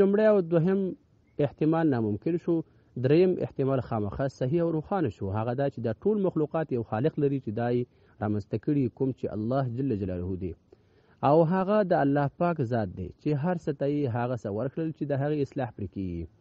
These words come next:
او د هغې بقا خوندي کوي. دا بعینه د الله تعالی هغه وینا ده چې فرمایي، «آیا دوی پرته له کوم څیز نه پیدا شوي؟ آیا دوی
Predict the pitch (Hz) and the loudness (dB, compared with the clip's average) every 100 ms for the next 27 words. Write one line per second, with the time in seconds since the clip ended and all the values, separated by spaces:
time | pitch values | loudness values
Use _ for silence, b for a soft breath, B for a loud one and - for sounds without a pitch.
0 | b b b b b 101 113 120 120 139 | b b b b b -4 0 0 0 0
1 | 135 113 - 160 - 113 95 - 82 82 | -2 -4 -4 -6 -2 -2 -2 -4 -8 -8
2 | - b b - 226 214 196 196 190 214 | -14 b b 2 4 6 6 8 6 4
3 | 220 180 156 180 185 185 185 143 123 131 | 2 2 2 0 0 0 0 2 2 2
4 | 147 135 131 110 113 139 151 143 b b | 0 -2 -2 -2 -2 0 0 -2 b b
5 | 135 156 170 156 208 220 190 190 190 160 | 2 4 4 4 2 2 0 -2 0 0
6 | 131 - 131 - 170 160 147 147 143 135 | 0 0 -2 0 -2 0 0 0 -2 -2
7 | 147 143 139 110 113 120 | 0 0 0 -2 -2 -2